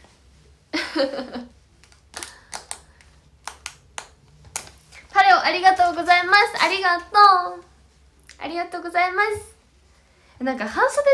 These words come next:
喋ってもあったかいって、夏ですね。<laughs> まだ四月。<laughs> あ、あと今日木曜日なので、くるみのブログの日です。ぜひ見てね。<laughs>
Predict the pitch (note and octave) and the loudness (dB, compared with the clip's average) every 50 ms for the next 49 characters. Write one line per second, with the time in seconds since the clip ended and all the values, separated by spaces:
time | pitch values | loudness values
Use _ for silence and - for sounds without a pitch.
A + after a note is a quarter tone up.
0 | C5+ C5 C5+ - - C5 C5 C5 - - D4 B3 F#3+ G3 A#3+ B3 - C#4 C#4 C4+ | 4 4 2 0 -2 -4 -4 -4 -4 -4 -6 -4 -4 -4 -6 -6 -6 -8 -6 -6
1 | - C#4+ B3 A3 A#3 - _ - F3+ F3 - - _ _ _ _ _ _ _ _ | -6 -6 -6 -8 -10 -16 _ -18 -18 -18 -18 -20 _ _ _ _ _ _ _ _
2 | _ _ _ _ _ _ _ _ - A3+ G#3+ G#3 - C4 C4+ A#3 - - - E3+ | _ _ _ _ _ _ _ _ -16 -16 -16 -14 -12 -10 -8 -8 -8 -10 -14 -14
3 | F#3 A3 A3 A3 - - - - - B3 - - - - - - D4+ C4+ - - | -14 -14 -14 -14 -18 -20 -20 -20 -18 -16 -16 -16 -16 -16 -12 -10 -10 -10 -8 -10
4 | B3 B3 - C4+ A#3+ - C#4+ C4+ C4+ - - - B4+ C#5 D5 C#5+ A#4+ F4 - A3 | -12 -10 -10 -12 -14 -12 -14 -16 -16 -12 -8 -6 -4 -4 -4 -4 -6 -6 -6 -6
5 | A3 G#3+ G#3+ G#3 - - B3 A3+ A#3 A3+ - - - - - - C4 - - - | -6 -6 -6 -8 -8 -8 -6 -4 -4 -4 -6 -8 -16 -16 -14 -14 -14 -12 -10 -10
6 | C4+ A#3+ - - A#3+ - - _ _ _ _ - _ _ _ _ _ - - A#4+ | -8 -8 -10 -14 -16 -18 -20 _ _ _ _ -20 _ _ _ _ _ -14 -12 -10
7 | B4 B4 A#4+ A#4 A4+ G#4+ G#4+ G#4 G4+ - - - _ _ - - - _ - _ | -10 -8 -10 -10 -12 -14 -16 -18 -20 -20 -20 -20 _ _ -20 -20 -20 _ -20 _
8 | _ - - - - - - - - - - - - - D#4+ E4+ E4 - D#4 D4+ | _ -20 -18 -18 -16 -16 -14 -14 -14 -16 -16 -8 -2 -2 -2 0 -2 -4 -6 -6
9 | - B3+ B3 - E4 D4+ B3+ A3 A3 A3 A3+ A#3 D4+ D#4 C4+ A#3+ G#3+ G#3+ G#3 G#3 | -6 -8 -8 -8 -8 -8 -8 -8 -10 -10 -10 -10 -10 -10 -8 -8 -10 -10 -12 -12
10 | G#3 G#3+ G#3+ G#3+ - B3+ C4 C4+ C4+ C4+ C4+ C4 B3 A#3+ B3 A#3+ A#3+ A#3+ A#3+ A#3 | -14 -14 -14 -12 -10 -10 -8 -8 -8 -8 -8 -8 -6 -6 -6 -6 -6 -6 -8 -10
11 | A3+ A3+ A3+ A#3 A#3 A3 G#3+ - - - A3+ G#3 - - - _ _ _ _ - | -12 -12 -14 -14 -18 -18 -20 -18 -16 -16 -16 -16 -18 -20 -20 _ _ _ _ -14
12 | B3 A#3+ B3 A#3 B3 D#4 F4 - _ _ _ _ _ _ _ _ _ - B3 | -12 -10 -10 -10 -10 -12 -14 -18 _ _ _ _ _ _ _ _ _ -16 -14